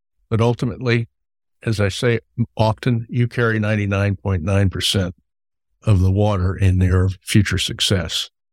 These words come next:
And we can act as kind of guides and sounding boards. So the, all of that is kind of what Sentinels does. And again, you're a great example of the program.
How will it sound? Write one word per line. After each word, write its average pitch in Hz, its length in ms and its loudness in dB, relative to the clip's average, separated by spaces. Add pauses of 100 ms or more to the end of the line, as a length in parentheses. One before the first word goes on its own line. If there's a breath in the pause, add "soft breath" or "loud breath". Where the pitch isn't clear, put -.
(240)
And 95 380 4
we 113 400 0
can 98 240 0
act 95 320 -2
as 98 120 -4
kind 104 220 0
of 92 100 0
guides 95 600 0 (560)
and 95 340 2
sounding 110 420 0
boards. 85 440 -4 (260)
So 90 540 0 (640)
the, 98 220 0
all 104 280 0
of 90 80 -2
that 95 320 2
is 87 380 -4
kind 95 220 2
of 87 60 0
what 92 200 -2
Sentinels - 520 0
does. 90 380 2
And 90 160 -2
again, 92 300 2
you're 90 160 2
a 87 40 -2
great 92 260 2
example 92 560 0
of 85 100 -2
the 92 100 0
program. 92 640 4